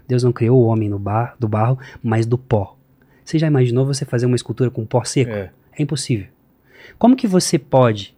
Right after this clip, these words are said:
Speaker 1: fazer uma escultura, até que você consegue com areia alguma coisa parecida, fazer aquela escultura de, de pó,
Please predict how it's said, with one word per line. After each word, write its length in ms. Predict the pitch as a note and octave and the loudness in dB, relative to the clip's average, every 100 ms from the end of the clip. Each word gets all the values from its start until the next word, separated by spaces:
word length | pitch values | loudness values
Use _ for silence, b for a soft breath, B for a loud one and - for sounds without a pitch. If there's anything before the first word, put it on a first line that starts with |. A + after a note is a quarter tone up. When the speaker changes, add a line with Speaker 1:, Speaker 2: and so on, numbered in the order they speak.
| b b b | b b b
Speaker 1:
fazer 240 | - B2+ F3 | -2 2 4
uma 100 | G3+ | 2
escultura, 560 | - D3 - A#2+ A2 | 0 -8 -4 -2 0
até 160 | A2 A#3 | -2 -6
que 100 | - | -6
você 120 | C#4 | -6
consegue 400 | - A3+ G#3 - | -2 0 0 2
com 120 | - | 4
areia 300 | E3+ C#3+ F#3 | 6 6 4
alguma 260 | F#3+ F#3 D3+ | 4 2 4
coisa 300 | E3 F#3+ G3 | 4 4 2
parecida, 640 | - F#3+ - - B2 - b b b b _ | 0 -2 -2 0 -2 -2 b b b b _
fazer 460 | - D3 B2+ E3+ | -2 0 2 2
aquela 220 | F3 E3 D3 | 2 2 -2
escultura 540 | - C#3 - D#3+ D3 | -2 -6 0 2 2
de, 320 | B2+ B2+ A2+ | 2 2 0
de 140 | A2+ B2 | -2 -4
pó, 440 | - E3 G#3 | 4 4 2